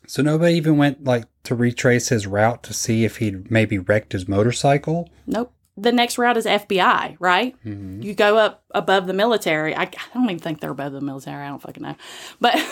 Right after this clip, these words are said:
Speaker 2: <laughs> you go to the next people that are supposed to help you find people. So Gary's parents did request that the F B I step in and help in the disappearance of their son.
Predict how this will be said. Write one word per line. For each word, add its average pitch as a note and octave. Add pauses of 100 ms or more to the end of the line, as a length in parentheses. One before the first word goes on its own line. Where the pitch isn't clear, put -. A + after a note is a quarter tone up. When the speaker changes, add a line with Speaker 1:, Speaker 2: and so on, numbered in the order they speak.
(640)
Speaker 2:
<laughs> -
you C4+
go D4
to D#4+
the D#4+
next D#4+
people E4+
that D#4
are D4+
supposed D#4
to E4
help D#4+
you D#4
find F4+
people. -
So A#3+
Gary's G4
parents B3
did G#3
request A#3+
that F#3+
the -
F -
B A#3+
I D#3
step -
in A#3
and F3+
help F#3
in A#3+
the A3+
disappearance F#3+
of F#3+
their G3
son. G#3+